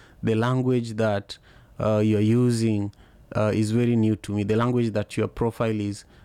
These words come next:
uh, you know, is, is, uh, is, uh, is saved with is very new to me. <laughs> And then M. Joel says that, "Don't forget where you are from. Don't forget where you are from."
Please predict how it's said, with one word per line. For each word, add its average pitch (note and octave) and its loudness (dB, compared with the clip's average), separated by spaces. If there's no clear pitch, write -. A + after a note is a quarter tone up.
uh, G#2+ -2
you A2+ 0
know, G#2+ 2
is, G#2 0
is, G#2+ 0
uh, G#2+ 0
is, G#2+ 0
uh, A2 -2
is A2 0
saved B2 -2
with A2 0
is A2 -2
very A#2+ 0
new A#2+ 4
to A#2 -2
me. A2+ 0
<laughs> - -6
And B2+ 0
then C#3 0
M. C#3+ 0
Joel B2+ 0
says B2+ -2
that, A2 -2
"Don't C3 2
forget A2 -2
where A2+ 0
you G#2 0
are F#2 -2
from. G#2 -2
Don't A#2+ 0
forget G#2+ -4
where A2 2
you G2+ 0
are G2 -2
from." A2 -2